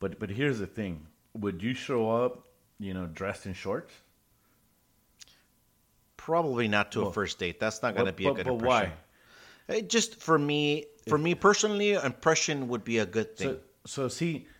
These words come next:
Speaker 1: no matter what it is, the old stuff still kinda works, right? So
Speaker 2: Oh, yeah.
Speaker 1: you always give the, the, it's better for you to give more. This is the way I see life, right? In areas that you can give more. So your first impression, you dress up nice,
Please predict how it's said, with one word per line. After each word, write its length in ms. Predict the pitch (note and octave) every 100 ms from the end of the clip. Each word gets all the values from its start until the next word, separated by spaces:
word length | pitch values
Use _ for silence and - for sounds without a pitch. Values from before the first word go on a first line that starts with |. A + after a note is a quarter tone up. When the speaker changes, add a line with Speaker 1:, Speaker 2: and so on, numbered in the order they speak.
| _ - -
Speaker 1:
no 180 | - C3+
matter 360 | D3 D#3 D#3+ D3+
what 200 | B2 B2+
it 140 | A#2
is, 320 | A#2 C3+ A2
the 140 | G2 G#2+
old 200 | G2 A2+
stuff 300 | - A#2+ A2+
still 200 | - G2+
kinda 280 | F#2 G2+ F2+
works, 420 | D#2+ B2 - -
right? 240 | D#2+ F#2 F#2
So 240 | - F#2 - -
Speaker 2:
Oh, 80 | E3+
yeah. 120 | B2+
Speaker 1:
you 60 | B2
always 340 | C3+ D3 C3+
give 300 | A2+ C3 A#2 A2+ _ _ _ _
the, 200 | G2+ G2
the, 320 | G2 G2 F#2 D#2 - _ _ _
it's 180 | A#2+ G2
better 260 | C#3 D#3+
for 160 | D#3+ C#3
you 120 | C3
to 80 | B2+
give 300 | G#2 A2+ F#2+
more. 360 | F#2+ F2+ D2+ -
This 200 | G#2 G#2+
is 100 | G2
the 100 | F2+
way 160 | F2+ F2+
I 120 | E2+
see 200 | - F2
life, 340 | D2+ C#2 -
right? 180 | F2 G2 -
In 160 | G#2+
areas 540 | A2+ B2 C3+ C#3+ C3+ - - _
that 140 | G#2
you 120 | F#2+
can 260 | F2+ F#2+ E2+
give 220 | F#2 F#2
more. 220 | E2+ D#2 - _ _ _ _ _ _
So 280 | - C3 A2 - - _ -
your 120 | G2+
first 360 | - A#2+ A#2+
impression, 520 | B2+ A2+ B2 B2 C#3 G2+
you 80 |
dress 400 | E2+ F#2 F#2 F2+
up 140 | A2+ F#2+
nice, 480 | F#2+ F#2 A#2 D3